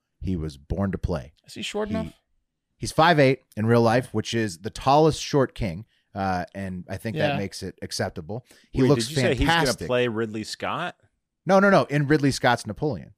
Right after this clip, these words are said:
Speaker 1: He is Napoleon in Ridley
Speaker 3: Oh,
Speaker 1: Scott's
Speaker 3: that would be a
Speaker 1: Napoleon.
Speaker 3: fucking trip if he was playing Ridley
Speaker 2: He's
Speaker 3: Scott.
Speaker 2: Napoleon.
Speaker 1: No.
Speaker 2: Yeah.
Speaker 1: Ridley
Speaker 3: I get it. I
Speaker 1: Scott,
Speaker 3: heard you.
Speaker 1: Pat,
Speaker 3: Yeah.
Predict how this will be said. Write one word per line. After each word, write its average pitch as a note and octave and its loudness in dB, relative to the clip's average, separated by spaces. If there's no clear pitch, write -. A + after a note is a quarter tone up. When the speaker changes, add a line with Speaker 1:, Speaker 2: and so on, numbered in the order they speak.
Speaker 1:
He D#3+ 6
is A#2+ 2
Napoleon A2 -4
in G#2+ -8
Ridley G2+ -6
Speaker 3:
Oh, - -2
Speaker 1:
Scott's - -8
Speaker 3:
that G2+ -2
would E2+ -8
be E2 -10
a - -14
Speaker 1:
Napoleon. F#2 -4
Speaker 3:
fucking C2+ -12
trip D#2+ -10
if - -20
he E2+ -14
was D2+ -16
playing G#2+ -6
Ridley F2+ -10
Speaker 2:
He's D3 -10
Speaker 3:
Scott. - -4
Speaker 2:
Napoleon. C#3+ -6
Speaker 1:
No. G#2 0
Speaker 2:
Yeah. - -14
Speaker 1:
Ridley D3+ 6
Speaker 3:
I F3 6
get D3+ 6
it. - 4
I - 4
Speaker 1:
Scott, F3 4
Speaker 3:
heard A#2 0
you. A2+ -12
Speaker 1:
Pat, B2 2
Speaker 3:
Yeah. D#2+ -14